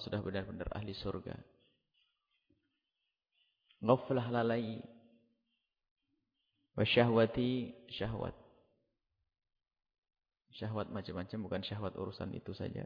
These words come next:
Bukan syahwat hubungan seks, hubungan laki-laki dengan perempuan. Akan tetapi syahwat macam-macam lebih luas dari itu. syahwat kepada pangkat, syahwat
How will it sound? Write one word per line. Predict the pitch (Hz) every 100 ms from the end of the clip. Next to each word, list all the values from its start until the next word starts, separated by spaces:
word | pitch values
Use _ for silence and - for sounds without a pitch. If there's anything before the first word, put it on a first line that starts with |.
| - - _ _ _ _ _ _ _ _
Bukan | 104 107 98
syahwat | 104 104 101
hubungan | 87 95 95 98
seks, | 90 - -
hubungan | 92 92 82 - - _ _ _ _ _ _ 587 _ _ _ _ _ _ _ -
laki-laki | 95 - 95 98 101 95
dengan | 101 98
perempuan. | - 90 92 90
Akan | - 98
tetapi | 104
syahwat | - 113 123 -
macam-macam | 113 - 113 - 110 104
lebih | 104
luas | 95 92 -
dari | 98 92 98
itu. | - - - _ _ _ _ _ _ _
syahwat | - 95 104 87
kepada | 76 95 90
pangkat, | - 107 127 127 123 131 - _ _ _ _ _ _ _ -
syahwat | 104 107 98